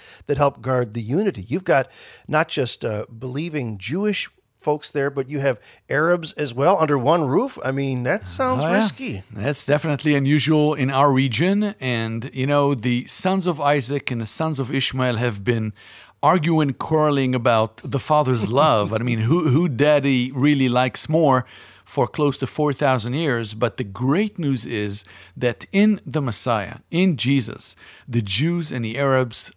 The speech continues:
Speaker 2: love each other. And the, the, therefore, we are, we very strongly believe that the solution for what we see in the media is spiritual.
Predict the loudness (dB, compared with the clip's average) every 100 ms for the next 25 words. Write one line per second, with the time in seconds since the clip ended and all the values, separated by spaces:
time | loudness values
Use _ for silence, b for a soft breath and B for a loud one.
0 | -10 -2 0 0 -2 2 2 2 -2 -4
1 | B B B -10 -8 -6 -6 -6 -10 -8
2 | -4 -2 0 2 2 2 2 0 -2 -4
3 | -2 0 0 -2 -4 -2 -2 0 0 -2
4 | -4 -8 -6 -8 -6 -2 0 0 -4 -6
5 | -8 -4 -2 -2 -4 -6 -4 -2 -2 0
6 | 0 4 2 0 B B -10 -10 -4 -4
7 | -4 -8 -14